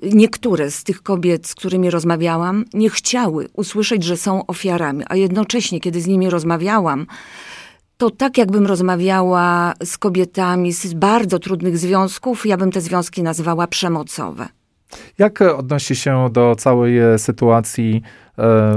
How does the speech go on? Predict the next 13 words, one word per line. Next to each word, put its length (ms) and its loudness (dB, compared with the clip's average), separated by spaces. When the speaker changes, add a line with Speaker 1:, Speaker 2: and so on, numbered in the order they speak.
Speaker 2:
zgromadzenie 720 2
franciszkanów? 720 0
Bo 120 4
tutaj 280 2
trzeba 200 2
było 140 2
pokazać 460 0
wszystkie, 460 2
e, 60 2
strony, 440 2
e, 40 0
tutaj 400 0
tych 280 2